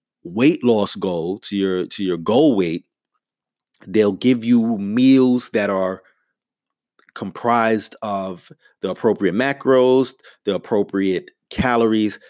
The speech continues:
so that you can lose weight within the context of a vegan diet, right? And when I say diet in that, in that manner, that means just the, uh, components or just what's in your, your meal plan.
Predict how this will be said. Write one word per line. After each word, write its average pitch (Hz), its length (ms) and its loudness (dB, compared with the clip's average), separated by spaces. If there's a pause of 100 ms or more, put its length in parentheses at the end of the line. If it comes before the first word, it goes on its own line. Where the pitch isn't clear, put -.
so - 140 -6
that 95 180 -4
you 104 80 -6
can 95 160 -8
lose 98 260 -4
weight 92 400 -4
within 104 380 -2
the 98 80 -2
context 98 500 -4
of 87 100 -6
a 87 60 -6
vegan 90 380 0
diet, - 360 -2 (540)
right? 87 320 2
And 95 100 0
when 104 120 2
I - 20 -2
say 120 220 0
diet 113 540 0
in 107 200 -2
that, 117 280 0
in 98 240 -6
that 123 180 -2
manner, 143 320 0
that 139 160 0
means 117 280 -2 (300)
just 123 400 0
the, 107 380 -2 (520)
uh, 95 520 -2 (180)
components 107 680 -2
or 98 340 -2
just - 480 -6
what's 92 720 -6
in 101 240 -4
your, 92 400 -2 (240)
your 101 160 2
meal 107 200 4
plan. 71 360 -8